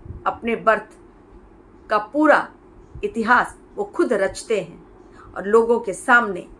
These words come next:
उसी परिवार के माध्यम से आना पसंद करते हैं। इसमें किसी प्रकार का कोई interference वो नहीं चाहते, ना ही किसी से वो राय मांगते हैं। ये उनकी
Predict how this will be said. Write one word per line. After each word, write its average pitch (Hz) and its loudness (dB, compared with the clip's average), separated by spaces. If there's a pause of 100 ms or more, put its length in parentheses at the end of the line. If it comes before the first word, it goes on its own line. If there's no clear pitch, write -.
(340)
उसी 277 -2
परिवार 202 2
के 185 -14
माध्यम 208 0
से 190 -12
आना - -4 (220)
पसंद 247 -4
करते 226 0
हैं। 262 -4
इसमें 302 -2
किसी 330 6
प्रकार 240 4
का 180 -4 (140)
कोई 285 8
interference 269 2 (180)
वो 180 -8
नहीं 220 -2
चाहते, 254 0 (320)
ना 269 4
ही 330 4
किसी 285 -4
से 254 -4
वो 180 -8 (200)
राय 185 0
मांगते 180 -12
हैं। 175 -18 (340)
ये 262 2
उनकी 190 -8